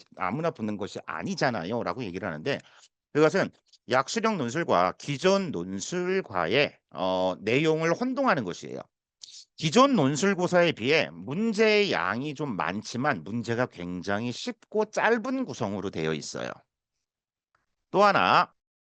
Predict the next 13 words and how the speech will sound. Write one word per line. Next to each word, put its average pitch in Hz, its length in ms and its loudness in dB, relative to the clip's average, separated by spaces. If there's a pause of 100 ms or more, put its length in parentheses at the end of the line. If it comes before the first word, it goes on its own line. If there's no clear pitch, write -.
(380)
어차피 226 680 0
아이들은요. 101 840 -4
공부를 135 680 -2
사, 104 300 -2
삼 202 220 -4
등급, 196 220 -6
사 98 140 -2
등급, 120 220 -4
오 95 100 -2
등급, 113 260 -6
육 92 180 -12
등급 160 280 -2
학생들도, 120 680 0